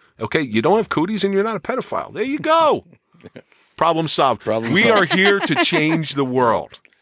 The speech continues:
Speaker 2: Let's
Speaker 1: today.
Speaker 2: ju-, let's just not get back to the swimming thing then.
Speaker 1: <laughs>
Speaker 2: We
Speaker 1: No,
Speaker 2: didn't,
Speaker 1: that's
Speaker 2: we
Speaker 1: a,
Speaker 2: didn't, we
Speaker 1: that's
Speaker 2: didn't
Speaker 1: a
Speaker 2: change that problem.
Speaker 1: No, we didn't change that problem, but we had a great discussion.
Speaker 2: Yes,
Speaker 1: We
Speaker 2: we did.
Speaker 1: listened. We learned how to, we don't agree on it, and that's okay. That's okay.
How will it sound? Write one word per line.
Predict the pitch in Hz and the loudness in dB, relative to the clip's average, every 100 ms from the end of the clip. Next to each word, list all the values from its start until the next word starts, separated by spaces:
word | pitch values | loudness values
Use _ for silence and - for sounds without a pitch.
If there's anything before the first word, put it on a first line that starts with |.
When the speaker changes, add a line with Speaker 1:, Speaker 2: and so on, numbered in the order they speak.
| _ 120 | _ -4
Speaker 2:
Let's | 107 92 | -2 -4
Speaker 1:
today. | - | -2
Speaker 2:
ju-, | |
let's | 131 - | -4 -2
just | 131 | -6
not | 131 117 | -4 -2
get | 123 | -2
back | 113 107 | -2 -6
to | 107 | -8
the | |
swimming | 101 110 101 87 | -8 -6 -6 -10
thing | - 82 | -12 -14
then. | 76 139 - | -10 -10 -2
Speaker 1:
<laughs> | 156 - 147 - 143 113 127 | -2 2 -2 0 -4 -4 -10
Speaker 2:
We | 113 | -2
Speaker 1:
No, | 160 - | 2 2
Speaker 2:
didn't, | - | 2
Speaker 1:
that's | - | 2
Speaker 2:
we | |
Speaker 1:
a, | - | 0
Speaker 2:
didn't, | - - | -4 -4
we | 160 | 0
Speaker 1:
that's | 170 | 0
Speaker 2:
didn't | 170 | 0
Speaker 1:
a | |
Speaker 2:
change | 165 147 | 0 0
that | 127 117 | 0 0
problem. | 107 92 139 | -2 -4 0
Speaker 1:
No, | 120 | 2
we | 131 | 2
didn't | 151 - | 0 0
change | 131 120 | -2 -2
that | 123 | -2
problem, | 143 131 | -2 -2
but | 127 | -6
we | 123 | -6
had | 131 | -6
a | |
great | 110 110 104 | -4 -4 -4
discussion. | - 135 127 - - _ | -6 -4 -4 -8 -14 _
Speaker 2:
Yes, | 104 | -8
Speaker 1:
We | 101 | -4
Speaker 2:
we | 113 | 0
did. | |
Speaker 1:
listened. | 143 - 76 | 0 0 -6
We | 87 | -4
learned | 101 113 | -2 -2
how | 117 | 0
to, | 107 - - - - | -2 -4 -8 -20 -4
we | 113 | 0
don't | 139 170 | 2 0
agree | 120 170 | 0 2
on | 110 120 | 2 -2
it, | |
and | 117 117 | -4 -8
that's | 143 139 | -8 -10
okay. | 127 - 147 - - _ _ _ | -12 -12 -10 -10 -14 _ _ _
That's | 113 120 135 | -14 -6 -6
okay. | - 139 85 | -4 -6 -8